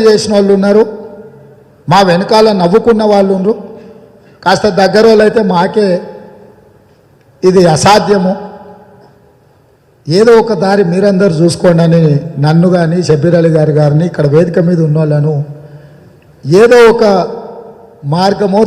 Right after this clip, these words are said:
దారో చూసుకోండి. క్రియాశీలక రాజకీయాలలో ఉండాలి, మీకు వయసు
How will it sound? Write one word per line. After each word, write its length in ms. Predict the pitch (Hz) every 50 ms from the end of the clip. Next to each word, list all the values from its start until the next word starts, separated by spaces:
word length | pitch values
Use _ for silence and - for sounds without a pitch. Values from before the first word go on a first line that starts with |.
| 160 175
దారో 260 | 160 165 180 190 208 208 202 208
చూసుకోండి. 560 | - 175 175 156 - - - 180 170 170 190 226 - - - - - - - - - - - - _ _ _ _ _ _ _ _ _ _ _ _ _ - _ _ - - - - - _ _ _ -
క్రియాశీలక 640 | 156 185 214 226 233 226 - 220 233 214 220 233 214 180
రాజకీయాలలో 680 | 175 185 180 202 196 208 202 202 185 185 180 185 175 165 156 160
ఉండాలి, 340 | 165 165 170 180 175 175 202 - - - - - - - - - - - - - - - - _ _ _ _ _ _ _ -
మీకు 180 | 160 180 - 175 160
వయసు 260 | 170 185 214 220 -